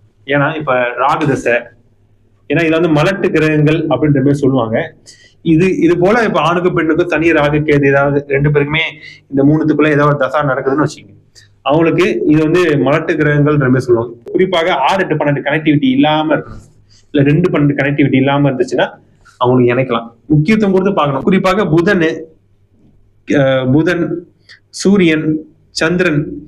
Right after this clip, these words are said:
இது போன்ற தசைகள் இருந்தாலும் முக்கியத்துவம் கொடுத்து நம்ம வந்து பார்க்க வேண்டியது இருக்கும். குறிப்பாக நோய் நொடிகளை ஏற்படுத்தக்கூடிய ஆறு, எட்டு, பன்னெண்டு கனெக்டிவிட்டி இல்லாத ஒரு அமைப்புகள்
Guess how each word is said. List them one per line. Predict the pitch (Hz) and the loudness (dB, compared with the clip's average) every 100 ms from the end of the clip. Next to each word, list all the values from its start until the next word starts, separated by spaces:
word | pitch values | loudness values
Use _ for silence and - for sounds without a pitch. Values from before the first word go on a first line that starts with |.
| - | -2
இது | 156 196 | 0 2
போன்ற | 185 175 | 0 0
தசைகள் | 151 175 156 | 0 0 0
இருந்தாலும் | 147 143 - | 0 0 0
முக்கியத்துவம் | 147 156 151 | 0 0 0
கொடுத்து | 135 135 | 0 2
நம்ம | 131 | 0
வந்து | 151 131 | 0 -2
பார்க்க | 131 123 | -2 -2
வேண்டியது | 113 110 | -2 -2
இருக்கும். | 110 - | -4 -8
குறிப்பாக | - 190 202 | -4 -2 0
நோய் | 185 202 | 0 0
நொடிகளை | 214 190 180 175 | 0 0 2 2
ஏற்படுத்தக்கூடிய | 165 151 143 143 143 196 - | 0 0 0 2 2 0 -2
ஆறு, | 139 160 165 | -2 0 0
எட்டு, | 151 151 | 0 0
பன்னெண்டு | 143 139 135 135 135 - - _ - | -2 -2 0 0 0 -10 -20 _ -4
கனெக்டிவிட்டி | 147 151 147 160 180 | -4 0 0 0 -2
இல்லாத | 147 156 160 165 143 | 0 0 0 0 0
ஒரு | 135 | 0
அமைப்புகள் | 139 147 139 | -2 0 0